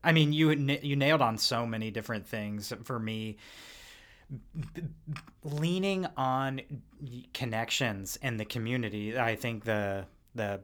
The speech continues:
buzzword for this entire talk is, is about community. You know, our last one was about relationships, and this one too. I mean, there are certain threads that are just consistent across businesses, but when you're, when you're plugged in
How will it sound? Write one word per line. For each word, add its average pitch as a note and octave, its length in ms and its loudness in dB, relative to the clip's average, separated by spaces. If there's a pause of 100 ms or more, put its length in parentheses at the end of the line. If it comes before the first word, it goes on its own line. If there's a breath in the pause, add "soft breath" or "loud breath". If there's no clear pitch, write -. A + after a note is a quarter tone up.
buzzword A2 560 2
for A2 180 -4
this G#2+ 260 -4
entire G#2 520 -2
talk G#2 340 -6
is, F2+ 320 -10
is G#2+ 160 -8
about G#2 400 -4
community. G#2 760 -6
You A2+ 100 -6
know, G#2 180 -2
our G#2 120 0
last G#2 320 -2
one G#2+ 160 -2
was G#2 120 -6
about G#2 280 -2
relationships, A2 580 -6
and G2+ 100 -10
this C#3+ 160 -2
one A2+ 140 -4
too. A#2 480 -2
I C#3+ 80 2
mean, D3+ 220 2 (200 loud breath)
there F#3 200 8
are A#2+ 160 6
certain D#3 520 4
threads B2+ 600 0
that A2+ 160 -2
are A2+ 60 -2
just A#2+ 260 -2
consistent A#2 560 -2
across G#2+ 320 -2
businesses, G#2 680 -8
but G#2+ 320 -4 (680 loud breath)
when B2 160 0
you're, F3 260 4
when C3 260 -2
you're E3+ 120 4
plugged C#3+ 540 -2
in B2 400 2